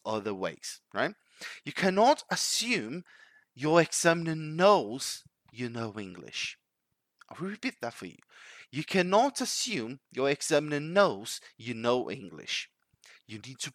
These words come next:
prove it. That's the thing. You cannot assume your examiner knows you know how to use advanced words,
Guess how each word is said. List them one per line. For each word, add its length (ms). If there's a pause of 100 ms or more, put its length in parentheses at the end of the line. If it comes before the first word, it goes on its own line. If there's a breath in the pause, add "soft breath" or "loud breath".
prove 320
it. 320 (880)
That's 240
the 80
thing. 300 (640 loud breath)
You 80
cannot 500
assume 480
your 180
examiner 460
knows 640 (220 loud breath)
you 120
know 300
how 160
to 180
use 320 (220 loud breath)
advanced 720
words, 420